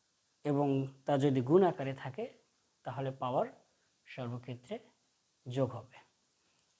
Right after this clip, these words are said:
ঠিক আছে? আর সংখ্যা যদি থাকে, সংখ্যা তো গুণ হয়ে যাবে, ঠিক আছে? তো এই ছিল আমাদের আজকের ছোট্ট সময়ের ছোট্ট অঙ্কগুলোর সমাধান। আশা করি বুঝতে পেরেছো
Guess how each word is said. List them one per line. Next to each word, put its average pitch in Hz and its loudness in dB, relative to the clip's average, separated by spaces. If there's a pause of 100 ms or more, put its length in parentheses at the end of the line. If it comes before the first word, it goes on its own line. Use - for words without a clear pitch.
(120)
ঠিক 151 -8
আছে? 160 -4 (120)
আর 135 -2
সংখ্যা 190 2
যদি 156 0 (100)
থাকে, 180 -6 (120)
সংখ্যা 151 -8
তো 139 -8 (100)
গুণ 127 -4 (640)
হয়ে 127 0
যাবে, 110 -12 (500)
ঠিক 143 -10
আছে? 220 -8 (880)
তো 131 -6 (100)
এই 160 -2
ছিল 196 2 (100)
আমাদের 147 0 (100)
আজকের 135 -8 (2500)
ছোট্ট 170 -4 (380)
সময়ের 139 -2
ছোট্ট 135 -10 (440)
অঙ্কগুলোর 127 -6
সমাধান। 131 -4 (640)
আশা - -8
করি 127 -4 (100)
বুঝতে 127 -12
পেরেছো 120 -10